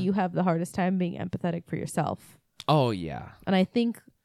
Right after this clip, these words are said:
Speaker 2: Well,
Speaker 1: the
Speaker 2: fuck
Speaker 1: more
Speaker 2: me,
Speaker 1: we
Speaker 2: I'm
Speaker 1: talk
Speaker 2: the worst.
Speaker 1: <laughs>
Speaker 2: <laughs>
Speaker 1: The more we talk about it, the more I'm like, "Oh, it's because, you know,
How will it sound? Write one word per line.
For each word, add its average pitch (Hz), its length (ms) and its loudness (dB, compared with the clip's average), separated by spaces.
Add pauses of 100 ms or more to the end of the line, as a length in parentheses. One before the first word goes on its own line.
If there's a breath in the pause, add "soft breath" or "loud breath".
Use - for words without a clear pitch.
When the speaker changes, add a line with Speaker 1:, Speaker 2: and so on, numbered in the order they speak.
(240)
Speaker 2:
Well, 240 120 4
Speaker 1:
the 214 80 2
Speaker 2:
fuck 285 80 8
Speaker 1:
more 214 140 6
Speaker 2:
me, 311 60 8
Speaker 1:
we - 80 8
Speaker 2:
I'm 247 120 4
Speaker 1:
talk 240 140 6
Speaker 2:
the 247 80 8
worst. 269 460 4
Speaker 1:
<laughs> - 320 4
Speaker 2:
<laughs> - 0 -
Speaker 1:
The 180 1400 6
more 381 220 8
we 359 100 6
talk 330 300 -2
about 247 220 6
it, 226 100 0
the 254 60 6
more 262 140 6
I'm 262 120 4
like, 247 240 2
"Oh, 330 200 4
it's - 180 -2
because, 220 540 -2
you 226 160 0
know, 202 280 4